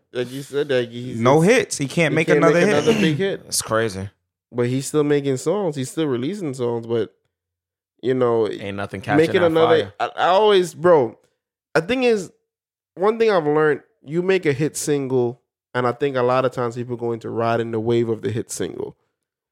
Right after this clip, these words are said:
Speaker 1: with no catalog to back it up. So when that single starts to die out, now you
Speaker 3: Mm.
Speaker 1: in panic mode because the label is just like,
Speaker 2: Where's the next
Speaker 1: "Where's
Speaker 2: one?
Speaker 1: the next one?"
Speaker 2: And then
Speaker 3: What's
Speaker 2: you,
Speaker 3: up?
Speaker 2: you coming up with stuff, you throwing it out, and it's not sticking.
Speaker 1: And it's not sticking. And the label is just like,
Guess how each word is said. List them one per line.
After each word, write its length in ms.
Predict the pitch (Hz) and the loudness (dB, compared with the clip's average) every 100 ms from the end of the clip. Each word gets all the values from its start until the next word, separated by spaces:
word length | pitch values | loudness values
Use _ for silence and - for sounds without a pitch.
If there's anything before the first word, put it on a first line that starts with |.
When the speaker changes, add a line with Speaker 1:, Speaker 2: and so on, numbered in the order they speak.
| _ _ - | _ _ -2
Speaker 1:
with 160 | 123 | -2
no 280 | 123 143 151 | 2 4 4
catalog 800 | 151 - 160 147 139 135 131 123 | 2 -4 0 0 2 4 4 2
to 80 | 120 | -2
back 340 | 110 117 113 | -2 -2 -2
it 100 | 104 | -2
up. 260 | 113 - - _ _ _ _ _ _ _ _ _ | -2 -2 -6 _ _ _ _ _ _ _ _ _
So 180 | - 147 | 2 4
when 180 | 165 175 | 6 4
that 140 | 170 | 2
single 300 | - 170 160 | 2 -2 -2
starts 280 | - 156 143 | 2 2 2
to 80 | 123 | -4
die 360 | 117 127 127 143 | 0 2 2 2
out, 320 | 180 143 123 | 2 0 -2
now 160 | 131 | 0
you 160 | 139 143 | 0 2
Speaker 3:
Mm. 60 | 127 | 0
Speaker 1:
in 80 | - | 0
panic 420 | 185 208 220 110 | -2 0 -2 -2
mode 240 | 127 127 | 0 0
because 260 | 120 127 120 | -2 -2 -2
the 80 | 123 | -2
label 380 | 143 165 156 | -2 0 0
is 80 | 131 | 0
just 200 | 131 127 | -2 -2
like, 360 | 127 117 113 - _ | -2 -2 -2 -8 _
Speaker 2:
Where's 280 | 120 127 123 | 2 4 4
the 60 | 123 | 2
next 280 | 131 131 127 | 2 2 2
Speaker 1:
"Where's 140 | 104 | 2
Speaker 2:
one? 80 | 98 | 2
Speaker 1:
the 60 | |
next 320 | 127 151 165 127 | 0 -2 -4 -2
one?" 120 | 135 | 4
Speaker 2:
And 80 | 143 | 6
then 80 | |
Speaker 3:
What's 180 | 165 160 | 8 6
Speaker 2:
you, 60 | 160 | 4
Speaker 3:
up? 80 | 156 | 0
Speaker 2:
you 100 | 156 | 2
coming 300 | 180 180 185 | 4 4 4
up 100 | 165 | 4
with 120 | 160 | 2
stuff, 240 | 165 156 | 2 2
you 80 | 143 | 0
throwing 320 | 131 147 151 | 2 4 4
it 80 | 139 | 4
out, 140 | 165 143 | 4 4
and 60 | |
it's 120 | 117 143 | 0 2
not 180 | 135 127 | 2 2
sticking. 240 | 170 143 | 0 2
Speaker 1:
And 60 | 123 | 2
it's 80 | 127 | 0
not 160 | 131 | -2
sticking. 480 | - 185 175 117 110 - _ _ _ _ _ _ - | 0 -2 -2 -4 -8 -16 _ _ _ _ _ _ -2
And 260 | 127 123 | 0 0
the 60 | 123 | 2
label 380 | 135 147 143 131 | 2 2 4 2
is 80 | |
just 200 | 131 127 | 2 -2
like, 320 | 135 123 113 | -2 0 -2